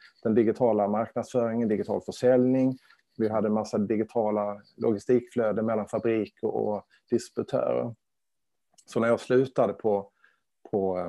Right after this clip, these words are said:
eh, Anima, eh, och började som en, och började söka mig lite grann till ny roll, så tänkte jag, men den här nischen är gans-, ganska intressant. Och, eh, bland annat Alfa Laval var generösa nog att, att ge mig en chans att gå in och titta på deras digitala resa.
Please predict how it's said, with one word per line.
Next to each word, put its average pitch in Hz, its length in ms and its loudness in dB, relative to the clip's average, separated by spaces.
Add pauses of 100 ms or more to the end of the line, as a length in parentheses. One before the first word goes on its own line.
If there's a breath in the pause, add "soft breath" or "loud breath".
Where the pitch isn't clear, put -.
(280)
eh, 95 220 -4 (100)
Anima, 120 480 0 (340)
eh, 101 100 -2
och - 220 -6
började 110 360 2
som 131 160 -2
en, 113 240 0 (500 soft breath)
och 117 80 2
började 117 220 4
söka 123 400 2
mig 113 160 0
lite 107 240 0
grann 110 240 -2
till 120 140 -2
ny 123 160 2
roll, 107 320 -2
så 110 160 -6
tänkte 127 280 -2
jag, 131 80 2
men 131 140 4
den 139 200 0
här 135 180 -2
nischen 123 420 -2
är 120 40 2
gans-, 120 260 -2 (140)
ganska 123 300 -2
intressant. - 760 -10
Och, 113 320 -4 (640 loud breath)
eh, 101 260 0 (180)
bland 131 260 2
annat 127 240 4
Alfa 117 240 2
Laval 131 340 0
var 117 120 0
generösa 139 500 4
nog 110 280 4
att, 110 240 0
att 113 60 4
ge 120 140 6
mig 113 160 -2
en 110 60 -6
chans 107 380 -4
att 107 180 -2
gå 127 80 4
in 113 140 0
och 104 60 -6
titta 120 260 0
på - 100 -4
deras 120 440 2
digitala 117 560 0
resa. 104 500 -6